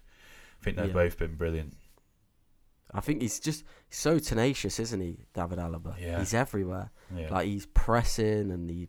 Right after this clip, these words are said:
Speaker 2: bringing the ball out from the back, and you see him picking up just random positions. Like, you sometimes see him just, like, snapping players on the edge of the box or whatever.
Speaker 1: Yeah. I saw a video of that. You know the second Mbappe goal where the little step over and took it around the keeper?
Speaker 2: Yeah, yeah, it was
Speaker 1: Did you
Speaker 2: lovely.
Speaker 1: see that it was a video and it said, uh,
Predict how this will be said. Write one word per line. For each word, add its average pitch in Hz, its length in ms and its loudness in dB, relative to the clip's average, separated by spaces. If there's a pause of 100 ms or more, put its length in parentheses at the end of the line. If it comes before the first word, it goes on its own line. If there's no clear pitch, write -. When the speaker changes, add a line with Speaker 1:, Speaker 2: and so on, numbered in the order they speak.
Speaker 2:
bringing 113 280 2
the 101 60 -4
ball 101 260 0
out 95 180 0
from 92 140 -4
the 90 80 -2
back, 104 480 0
and 95 140 -6 (420)
you 107 80 -10
see 113 200 0
him 104 120 0
picking 104 300 8
up 120 120 0
just - 260 -8
random 107 400 2
positions. 104 580 0
Like, 104 140 0
you 120 60 0
sometimes 117 420 0
see 113 140 -2
him 104 80 -2
just, - 220 -8
like, 101 200 -2
snapping 120 540 0
players 101 260 -4
on 98 80 -6
the 98 140 0
edge 95 160 -6
of 98 60 -8
the 92 80 -6
box - 420 0
or 98 80 -4
whatever. 101 200 0
Speaker 1:
Yeah. 98 200 0 (240)
I 123 100 8
saw 147 280 8
a 113 40 4
video 110 380 6
of 85 140 -2
that. 92 320 2
You 117 60 -6
know 127 120 4
the 117 180 2
second 113 400 2 (100)
Mbappe 87 360 6
goal 85 180 4
where 82 220 6
the 87 120 0
little - 160 0
step - 340 4
over 87 280 4
and 87 120 0
took - 240 -2
it 90 40 -2
around 87 180 -2
the 82 60 -8
keeper? 92 400 0
Speaker 2:
Yeah, 90 300 4
yeah, 87 280 -2
it 95 100 -6
was 98 80 -8
Speaker 1:
Did 107 100 -4
you 95 60 0
Speaker 2:
lovely. 101 80 2
Speaker 1:
see 104 220 6
that 98 120 6
it 90 140 4
was 92 120 0
a 92 60 0
video 90 380 4
and 85 100 0
it 64 160 -4
said, 87 240 0
uh, 80 340 -2